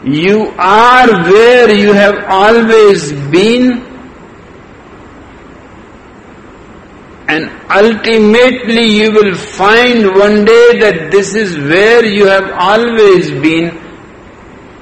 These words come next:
seeking and searching in all directions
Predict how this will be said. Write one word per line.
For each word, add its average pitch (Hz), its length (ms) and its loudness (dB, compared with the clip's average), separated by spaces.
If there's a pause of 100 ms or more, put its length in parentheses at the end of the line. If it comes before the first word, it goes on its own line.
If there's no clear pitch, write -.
(300)
seeking 240 1080 -4
and 180 260 -2
searching 208 600 -4 (260)
in 180 180 -6
all 220 600 -4
directions 160 1300 -6